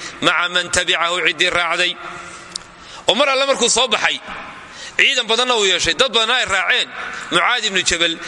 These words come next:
iyo Abu Muusa Al-Ashcari ayaa joogay. War bay soo direen, "Yaa Rasuulallaahi, nin baa meeshii qabsaday, nebinimo sheegtay." Nimankuu ka qabsaday ayuu nebigu warqad u qor, u yidhi, "War yaadhaheen,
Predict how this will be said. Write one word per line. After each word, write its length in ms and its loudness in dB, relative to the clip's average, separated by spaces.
iyo 160 4
Abu 140 -2
Muusa 240 2
Al-Ashcari 520 0
ayaa 200 2
joogay. 480 0
War 140 4
bay 140 2
soo 160 2
direen, 240 4
"Yaa 100 2
Rasuulallaahi, 680 2
nin 120 2
baa 100 2
meeshii 280 0
qabsaday, 280 2
nebinimo 340 2
sheegtay." 400 0
Nimankuu 380 2
ka 120 2
qabsaday 520 0
ayuu 160 4
nebigu 200 2
warqad 260 2
u 60 0
qor, 140 2
u 60 4
yidhi, 180 2
"War 180 2
yaadhaheen, 460 0